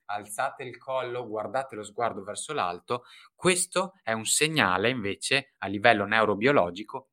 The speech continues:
di attivazione, di concentrazione. Ok? Scrivetevelo e prendete appunti a riguardo. Secondo cosa, secondo biohack, qui apriamo un capitolo enorme che non posso ad oggi,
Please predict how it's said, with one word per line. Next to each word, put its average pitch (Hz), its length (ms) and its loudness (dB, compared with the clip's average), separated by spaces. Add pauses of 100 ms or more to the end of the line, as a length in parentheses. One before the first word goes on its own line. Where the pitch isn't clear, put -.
di 143 320 -4
attivazione, 131 920 -6
di 113 140 -12
concentrazione. 131 1300 -6 (2250)
Ok? 120 460 6 (1300)
Scrivetevelo 127 920 4
e 113 100 -8
prendete 104 380 -6
appunti 101 440 -10
a 98 120 -8
riguardo. - 560 -14 (460)
Secondo 208 680 0
cosa, 117 420 8
secondo 127 500 -2
biohack, 110 520 0
qui 113 240 -6
apriamo 98 520 -4
un 101 200 -6
capitolo 101 480 -8
enorme 123 560 2
che 113 160 -8
non 107 440 -8
posso 113 460 0
ad 101 240 -6
oggi, 95 400 -8